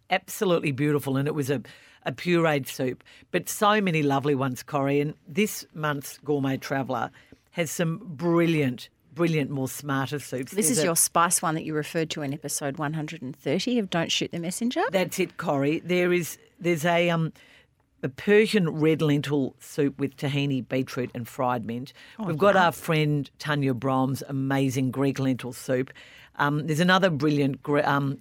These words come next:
Speaker 1: Greek soup, which is a, that one with egg, lemon and rice, which is a, a cla-, chicken soup. Um, there's
Speaker 2: We,
Speaker 1: a
Speaker 2: I had
Speaker 1: hot
Speaker 2: that lovely one about four episodes ago, Janie, uh, and when Anita gave me her big pumpkin,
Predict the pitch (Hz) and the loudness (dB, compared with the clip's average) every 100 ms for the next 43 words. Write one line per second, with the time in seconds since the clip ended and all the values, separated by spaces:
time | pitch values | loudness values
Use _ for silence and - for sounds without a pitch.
0 | - 147 147 - 156 143 143 131 143 123 | -4 0 0 -2 -2 -2 -2 -2 -2 0
1 | 135 - 147 147 143 143 139 139 - - | -2 0 -2 0 -2 0 0 -2 -4 -20
2 | - _ - 165 165 156 156 - 143 147 | -20 _ -2 2 2 0 -2 -2 0 0
3 | 147 147 143 139 135 135 135 202 - - | 0 -4 -6 -6 -2 0 0 0 -4 -8
4 | 160 - 131 135 120 135 - - 156 135 | -8 -4 -2 -2 -4 -10 -8 -6 -6 -6
5 | - 147 147 - 156 185 - - - - | -8 -4 -6 -2 0 0 -2 -14 -20 -20
6 | - - 156 160 165 - 240 185 214 240 | -10 0 2 2 0 2 4 6 6 4
7 | 226 220 180 190 196 180 165 160 160 - | 6 4 6 4 4 4 4 4 2 0
8 | - 165 156 160 170 160 151 - - 151 | -2 0 0 0 -2 -2 -2 -4 -2 0
9 | 143 160 147 147 147 - 151 147 - 156 | 0 0 0 0 -2 -4 -4 -4 -4 -4
10 | - 160 156 - 156 156 170 170 156 151 | -2 0 -2 0 0 0 0 0 0 0
11 | 151 160 156 156 151 - 156 - 240 320 | -2 -2 -2 -4 -6 -4 -6 -4 -4 -4